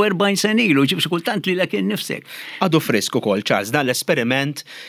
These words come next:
Speaker 2: ehm,
Speaker 1: Dak
Speaker 2: tar-romanz.
Speaker 1: il-ktieb tiegħi, by the way,
Speaker 2: Iva,
Speaker 1: France in the
Speaker 2: għax,
Speaker 1: Maltese
Speaker 2: għax
Speaker 1: Collective
Speaker 2: ħajja-
Speaker 1: Memory,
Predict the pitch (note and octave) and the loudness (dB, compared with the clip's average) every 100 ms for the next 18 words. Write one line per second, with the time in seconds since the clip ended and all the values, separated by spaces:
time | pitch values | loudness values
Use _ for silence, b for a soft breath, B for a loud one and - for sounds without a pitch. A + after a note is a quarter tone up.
0 | B - B2 A#2 A#2 A#2 E3+ D#3 - - | B -2 0 2 2 2 2 2 4 4
1 | F3 E3+ G#3 E3 D3+ F3+ D#3 D#3 C#3 C3 | 6 6 6 6 4 4 6 6 6 4
2 | C3 E3+ D#3 E3+ D#3 D#3 C#3+ D#3 - D#3 | 4 2 2 2 4 4 4 4 4 4
3 | C#3 A#2 F3 A#3+ F#3+ D#3+ | 4 4 4 4 4 6